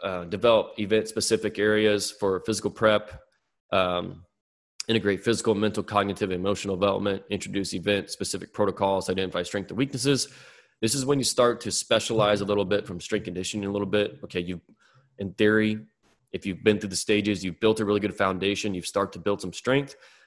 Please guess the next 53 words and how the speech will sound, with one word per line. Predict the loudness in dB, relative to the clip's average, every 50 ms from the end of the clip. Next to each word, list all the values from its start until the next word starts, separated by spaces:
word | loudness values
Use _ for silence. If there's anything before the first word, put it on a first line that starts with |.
| _ _ -2
Now, | 0 2 4 4 4 2 2 0 -4
at | -6 -2 0
this | 0 0 -2
point, | -2 -2 0 0 0 0 -2 -4
we | -6 -6
can | -6 -6
start | -8 -4 0 2 4 4 2 0
to | -6 -12
tweak | -10 -6 -2 -2 -2 -2 -2 -2
your | -4 -4
program | 0 0 0 2 4 4 2 2 2
a | 0
little | 0 0 0 2
bit | 2 0 0 -2 -4 -6
to | -4 -4
attack | -4 -4 -4 -2 0 0 0 -2 -4
specific | -6 -4 -4 -2 0 0 0 0 0 -4 -4 -6 -10 -4
things | -2 0 0 0 -2 -4
that | -4 -6 -4
you | -2 -2
need | 0 0
to | -2 -2
do | -2 -2 -2 -2
to | -2
be | -2 -2 -2
the | -2 -2
best | -2 -2 -2 -2
athlete | -2 -4 -4 -4 -6 -8
you | -8
can | -8 -8 -8
be. | -6 -6 -6 -6 -10 _ _ -20 -20 _ _ _ _ _ _ _ _ _
Here's | 2 4 6 6 6 6
what | 6 4 4 4 4
most | 2 4 4 4 2 2
parents | 0 0 2 2 0
want | 0 0
to | 2 2
do. | 2 4 4 4 2 2 2
They | 2 4 4
want | 4 2 2 0
to | -2 -4 -2
take | 2 2 2 2 0
their | -2 -2 -2 -2 -2 0
thirteen | 0 0 0 0 -2 -2 -2 -2 -2
or | -2 -4 -6 -8 -10 -10 -6
eleven-year-old | -4 -2 0 2 2 2 2 2 0 2 4 4 4 4 4 2
and | 0 -6 -8 -8 -6
take | -4 -4 -4
them | -4 -6 -8
clear | -4 0 0 0
to | 2 0
stage | -2 -2 -2 -2 -2
five. | -4 -8 -8 -8 -8 -14 -18